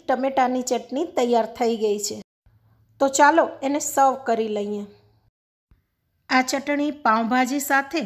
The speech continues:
ખૂબ જ સારી લાગે છે. બટરમાં એક ચમચી આ ચટણી નાખી ને પાઉંને ક્રિસ્પી શેકીને ખાવાથી પણ ખૂબ જ સરસ લાગે છે. તો તૈયાર છે આપણી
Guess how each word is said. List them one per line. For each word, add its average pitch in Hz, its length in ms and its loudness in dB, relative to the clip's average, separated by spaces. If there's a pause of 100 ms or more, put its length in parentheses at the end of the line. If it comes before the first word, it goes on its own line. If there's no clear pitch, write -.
(140)
ખૂબ 269 220 -2
જ 302 180 0
સારી 220 360 0
લાગે 196 360 -4
છે. 185 240 -10 (880)
બટરમાં 302 600 4 (100)
એક 277 220 -2
ચમચી 277 720 -4
આ 247 100 -2
ચટણી 254 560 -2
નાખી 262 520 0 (100)
ને 240 120 -4
પાઉંને 269 500 0
ક્રિસ્પી 262 540 -4
શેકીને 269 540 -4
ખાવાથી 269 540 0
પણ 330 260 0
ખૂબ 262 380 -4
જ 269 160 0
સરસ 220 440 -2
લાગે 202 360 -6
છે. 208 220 -2 (1040)
તો 285 80 2
તૈયાર 285 440 2
છે 349 200 0
આપણી 349 380 0